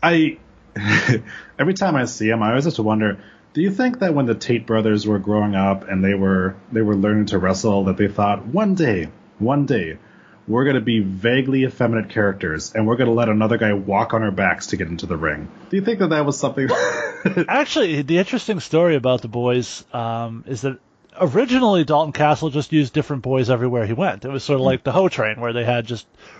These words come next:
Speaker 2: random local guys, and they would
Speaker 1: Yeah.
Speaker 2: slot 'em in there. Um, he decided, "I want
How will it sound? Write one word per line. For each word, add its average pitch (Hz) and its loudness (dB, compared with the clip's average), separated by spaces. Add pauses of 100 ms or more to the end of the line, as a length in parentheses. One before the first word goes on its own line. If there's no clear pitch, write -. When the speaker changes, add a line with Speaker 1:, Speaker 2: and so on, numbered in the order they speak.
(100)
Speaker 2:
random 156 0
local 147 0
guys, 127 0
and 117 -8
they 117 -4
would 117 -6
Speaker 1:
Yeah. 87 -8 (120)
Speaker 2:
slot 135 2
'em 131 -4
in 165 -2
there. 117 0 (520)
Um, 131 2 (420)
he 269 0
decided, 226 2 (100)
"I 156 4
want 156 0